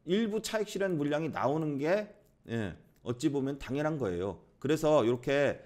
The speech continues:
차익 실현 물량이 나오는데 이제 요렇게 떨어진다 하더라도 어디까지만 봐, 봐줄 수 있냐면은 요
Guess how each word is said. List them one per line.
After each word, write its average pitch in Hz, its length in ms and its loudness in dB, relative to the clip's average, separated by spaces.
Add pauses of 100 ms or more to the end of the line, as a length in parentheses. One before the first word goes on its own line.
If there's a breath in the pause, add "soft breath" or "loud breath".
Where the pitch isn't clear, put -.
(240 loud breath)
차익 180 240 -2
실현 160 240 -2
물량이 135 340 0
나오는데 123 560 0
이제 104 140 0
요렇게 107 260 -2
떨어진다 151 440 0
하더라도 123 440 -2
어디까지만 131 640 0
봐, 110 160 -2 (120)
봐줄 117 260 -2
수 120 100 -8
있냐면은 110 520 -4 (400 loud breath)
요 147 360 4